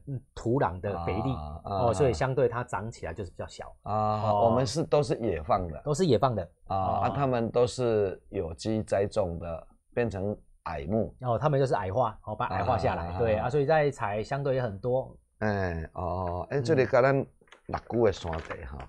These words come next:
Speaker 1: 哦，
Speaker 2: 跟一般的地有一点嘛无类似的物件哈。
Speaker 1: 嘿。哦，是。
Speaker 2: 你看一般哈，我们在喝茶的茶叶，它都是山坡地种植，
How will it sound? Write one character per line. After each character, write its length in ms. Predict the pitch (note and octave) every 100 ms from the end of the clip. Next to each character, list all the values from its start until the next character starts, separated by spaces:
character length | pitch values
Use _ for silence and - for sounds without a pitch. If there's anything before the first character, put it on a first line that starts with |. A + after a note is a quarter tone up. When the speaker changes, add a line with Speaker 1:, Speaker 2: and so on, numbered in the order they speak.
| -
Speaker 1:
哦， 400 | A#2+ A#2 A#2 A2+
Speaker 2:
跟 140 | G#2 A#2+
一 120 | G2+
般 240 | B2 A2+
的 0 | F#2+ -
地 160 | C2+
有 120 | D2+
一 40 | - -
点 120 | G#2 G#2+
嘛 240 | G#2 G#2 - - -
无 200 | F#2+ - - - -
类 200 | C3+ G#2+
似 300 | - G2+ F2+
的 60 |
物 200 | E2 E2+ -
件 140 | D#2 C#2+
哈。 100 | D2
Speaker 1:
嘿。 60 | - G#2
哦， 80 | F2
是。 160 | -
Speaker 2:
你 500 | G2+ G#2 _ _ -
看 180 | C#3 -
一 60 | C3
般 340 | - - A#2
哈， 80 | A2
我 140 | G2+ F2+
们 240 | F2+ F#2+
在 220 | B2+ A#2+ - -
喝 300 | - A#2+ G#2+
茶 300 | - - D#2
的 100 | D2+
茶 260 | - D2 F2+
叶， 240 | F2 D2 - _ - - - -
它 120 | G#2+
都 100 | G#2+
是 160 | G#2+
山 240 | G2 G2+ F#2+
坡 160 | G2
地 160 | F#2+ G2
种 260 | F#2 F2
植， 120 | E2